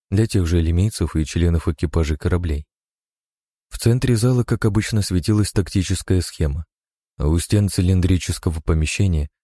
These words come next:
находились виртуальные проекции постов различных служб. Со всех сторон были слышны тихие разговоры экипажа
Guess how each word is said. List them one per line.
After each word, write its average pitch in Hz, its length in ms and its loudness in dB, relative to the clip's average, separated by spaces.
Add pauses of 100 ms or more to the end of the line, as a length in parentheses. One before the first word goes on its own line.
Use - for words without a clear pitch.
(120)
находились 120 540 0
виртуальные 95 560 2
проекции 98 460 0
постов - 460 -2
различных 90 520 0
служб. 80 380 -4 (720)
Со 87 220 0
всех 110 220 0
сторон 123 400 2
были 110 180 2
слышны 110 420 2
тихие 104 320 0
разговоры 95 560 2
экипажа 85 540 0